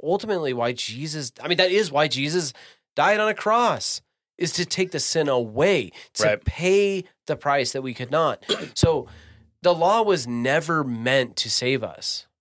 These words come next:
Speaker 1: right?
Speaker 2: Right. No, it, c-, it, it couldn't. It
Speaker 1: Couldn't.
Speaker 2: didn't have
Speaker 1: Right.
Speaker 2: the power to do so.
Speaker 1: Exactly.
Speaker 2: Um, just
Speaker 1: Romans.
Speaker 2: to reveal sin. Yeah, thank you. To reveal sin. And so you gotta imagine the, the crowd that he's talking to, maybe there started to be some thoughts of like, "Wait a minute.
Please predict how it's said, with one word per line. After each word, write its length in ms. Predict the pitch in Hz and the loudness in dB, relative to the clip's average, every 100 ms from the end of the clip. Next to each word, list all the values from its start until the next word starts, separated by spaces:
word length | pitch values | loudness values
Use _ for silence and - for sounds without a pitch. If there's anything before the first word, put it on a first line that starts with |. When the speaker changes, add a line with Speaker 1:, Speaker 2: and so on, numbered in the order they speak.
| - | -6
Speaker 1:
right? 320 | 123 139 139 _ _ | -2 -2 -4 _ _
Speaker 2:
Right. 260 | - 175 - | 0 0 2
No, 240 | 156 190 123 | 2 4 2
it, 140 | 117 | 0
c-, 60 | 175 | -2
it, 200 | 139 - - | -4 -4 -4
it 160 | 151 | -4
couldn't. 260 | - 190 156 | 0 0 2
It 20 | |
Speaker 1:
Couldn't. 180 | 185 151 | 2 2
Speaker 2:
didn't 180 | 127 139 | 0 0
have 120 | 123 | 0
Speaker 1:
Right. 160 | 127 120 | -2 0
Speaker 2:
the 40 | |
power 140 | 117 113 | 0 -2
to 80 | 104 | -2
do 120 | 120 | -8
so. 140 | - | -4
Speaker 1:
Exactly. 360 | 127 120 98 - - | -4 -6 -8 -14 -2
Speaker 2:
Um, 480 | 110 110 101 92 90 _ _ _ _ - | 2 2 0 -6 -14 _ _ _ _ -2
just 220 | 127 127 | 2 4
Speaker 1:
Romans. 320 | 151 143 131 131 | 4 4 2 0
Speaker 2:
to 40 | |
reveal 540 | 120 104 120 113 107 101 | -2 -2 0 2 2 0
sin. 200 | - - | -2 -2
Yeah, 220 | 113 90 - | -2 -2 -4
thank 180 | 107 - | -12 -12
you. 100 | 90 - _ _ - | -14 -16 _ _ -4
To 100 | 135 | 0
reveal 320 | 135 123 123 | 2 4 2
sin. 380 | 107 165 139 101 - _ _ _ | 2 0 0 -4 -14 _ _ _
And 380 | 131 127 127 123 | 2 4 4 2
so 120 | - | 2
you 100 | 160 | 4
gotta 100 | 151 | 4
imagine 320 | 131 127 127 120 | 4 2 0 0
the, 180 | 107 107 | 0 0
the 120 | 104 | -4
crowd 220 | - 117 | 0 0
that 40 | 113 | 0
he's 140 | 101 | 0
talking 200 | 139 165 | 0 0
to, 220 | 123 107 101 - _ _ _ | -2 -8 -10 -16 _ _ _
maybe 320 | 220 208 185 | 0 0 2
there 140 | 180 147 | 0 0
started 260 | - 147 | 2 2
to 60 | 135 | 2
be 120 | 131 | 0
some 220 | 117 113 | -2 -4
thoughts 300 | 101 127 156 | -2 0 0
of 80 | 117 | -2
like, 140 | 104 95 | -4 -2
"Wait 520 | 127 147 147 139 127 | 2 4 6 4 2
a 60 | 104 | 0
minute. 460 | 101 95 87 85 | -2 -6 -6 -10